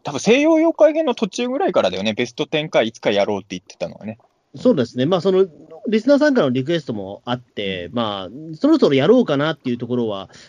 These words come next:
Speaker 1: うん。
Speaker 2: なんかタイミングはあったんだけど、やっぱりでも終わるまで決めらんないよねって話はし-、
Speaker 1: うん。
Speaker 2: ずっとしてたから。うん。まあ、これでようやく二
Speaker 1: いや。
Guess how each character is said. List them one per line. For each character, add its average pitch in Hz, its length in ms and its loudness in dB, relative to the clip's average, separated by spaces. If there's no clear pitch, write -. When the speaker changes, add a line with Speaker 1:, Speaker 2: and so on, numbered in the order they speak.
Speaker 1:
う 220 40 -4
ん。 - 20 4
Speaker 2:
な 349 120 6
ん 359 80 4
か 185 140 2
タ 180 140 0
イ 190 40 2
ミ 196 120 2
ン - 20 0
グ 185 80 2
は 190 60 6
あ 202 40 2
っ - 20 -8
た 160 140 -6
ん 123 60 -4
だ 107 80 -10
け 110 80 -14
ど、 117 100 -6
や 147 120 -4
っ - 20 -14
ぱ - 180 0
り 320 60 0
で 233 80 2
も 147 80 -2
終 131 160 0
わ 220 60 4
る 285 100 2
ま 320 120 0
で 202 120 0
決 - 140 -10
め 165 100 -4
ら 202 100 0
ん 226 100 0
な 277 120 2
い 208 100 -2
よ 123 100 -6
ね 139 100 -2
っ 156 40 -6
て 123 140 -10
話 107 240 -12
は 113 80 -8
し-、 101 140 -8
Speaker 1:
う 95 40 -10
ん。 90 220 -14
Speaker 2:
ず 147 60 -14
っ - 20 -20
と 156 100 -12
し - 60 -14
て 175 80 -14
た 139 100 -8
か 82 100 -20
ら。 76 200 -20
う 110 40 -16
ん。 98 280 -14
ま 160 80 -2
あ、 151 40 -6
こ 202 60 4
れ 247 60 6
で 247 60 6
よ 240 60 6
う 247 40 6
や 262 100 4
く 233 80 0
二 208 80 4
Speaker 1:
い 226 60 4
や。 277 60 -2